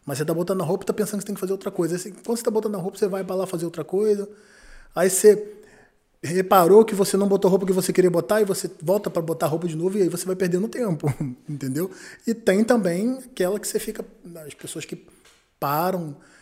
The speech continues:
tem as coisas pra fazer, tem como se arrumar, tem que botar roupa, tem que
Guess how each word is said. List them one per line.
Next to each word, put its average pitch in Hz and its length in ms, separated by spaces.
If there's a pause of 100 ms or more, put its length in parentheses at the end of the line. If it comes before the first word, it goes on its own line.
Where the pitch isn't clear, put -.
(140)
tem 139 220
as 143 160
coisas 143 240
pra 143 100
fazer, 131 300
tem 151 120
como 139 200
se - 100
arrumar, 135 320
tem 165 200
que - 40 (340)
botar 131 260
roupa, 196 360
tem 147 220
que 135 280